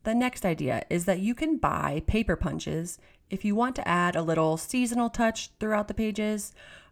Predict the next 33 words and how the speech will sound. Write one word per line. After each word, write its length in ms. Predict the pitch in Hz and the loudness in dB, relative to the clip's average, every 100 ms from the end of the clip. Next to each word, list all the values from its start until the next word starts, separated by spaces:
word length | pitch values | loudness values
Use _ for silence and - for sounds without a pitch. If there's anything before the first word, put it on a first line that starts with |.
| - | -4
um, 320 | 180 170 165 | 2 2 2
and 120 | - 185 | 2 0
just 200 | 214 247 | 0 -2
use 160 | 233 | -2
construction 600 | - 175 - - 285 175 | -2 -6 -2 -4 -2 -2
paper 400 | 160 156 139 151 | 0 -2 -2 -4
to 160 | 165 185 | -4 -2
punch 380 | - 185 180 - | 2 2 0 0
little 260 | 175 175 | 2 4
orange 460 | 151 170 165 170 165 | 4 4 2 0 -2
and 160 | 175 | -2
black 240 | 156 160 - | 0 0 2
pumpkins 540 | 294 294 233 196 180 | 2 2 2 2 0
for 180 | - 190 | 0 0
October, 580 | 190 - 190 165 139 - - - - | 2 2 4 4 0 -2 -8 -20 -10
or 400 | 190 202 196 196 - | -2 2 4 2 0
red 260 | 170 175 | 2 4
and 140 | 175 185 | 4 0
pink 240 | 208 220 | 0 0
hearts 460 | - 254 - - - | 0 0 0 -8 -6
for 100 | - | -2
February. 720 | 202 208 190 170 165 180 175 - - | 2 2 4 2 2 0 -4 -8 -2
Very 240 | 247 247 | 2 2
simple 360 | - 208 202 196 | 2 2 2 2
decor, 600 | 190 190 180 165 170 180 - - - | 0 2 4 4 2 -2 -12 -20 -14
because 560 | - 190 190 185 175 - - | -8 0 4 4 2 -4 0
most 320 | 233 285 - | 4 4 4
of 60 | 185 | 0
the 60 | |
book 240 | 165 165 165 | 2 2 2
is 160 | 180 | -2
their 180 | 165 160 | 4 4
work, 320 | 139 65 - | 4 0 -2